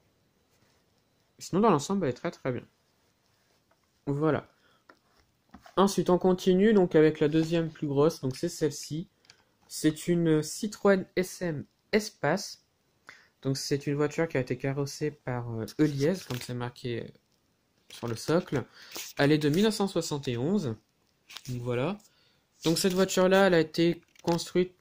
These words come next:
qu'à deux ou trois exemplaires, je, je ne sais plus. Il y en a eu une violette, donc comme celle qui est là. Il y en a eu une en bleu et il y en a une en noir et blanc. Voilà.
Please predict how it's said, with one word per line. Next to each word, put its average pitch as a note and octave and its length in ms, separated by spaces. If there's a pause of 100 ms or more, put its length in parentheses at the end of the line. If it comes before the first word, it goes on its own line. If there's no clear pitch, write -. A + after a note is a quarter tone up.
qu'à D#3 420 (400)
deux C3+ 300
ou F#3 140
trois F3+ 400
exemplaires, D#3 640
je, C3 240
je C#3 80
ne D#3+ 80
sais - 180
plus. C#3+ 380 (800)
Il C3+ 60
y - 20
en C#3+ 40
a C#3+ 120
eu D3 240
une G3+ 160
violette, E3+ 480
donc C3+ 160
comme F3 180
celle D#3+ 300
qui - 180
est B2+ 60
là. D3 340 (300)
Il C#3 80
y - 20
en C3+ 60
a C3+ 160
eu C3 240
une G3 180
en F3 140
bleu D3+ 500
et D#3+ 60
il D#3 40
y D3+ 40
en C#3+ 100
a C#3 80
une D#3+ 260
en C#3 280
noir C#3+ 420
et D#3+ 60
blanc. C3 360 (1000)
Voilà. B2+ 360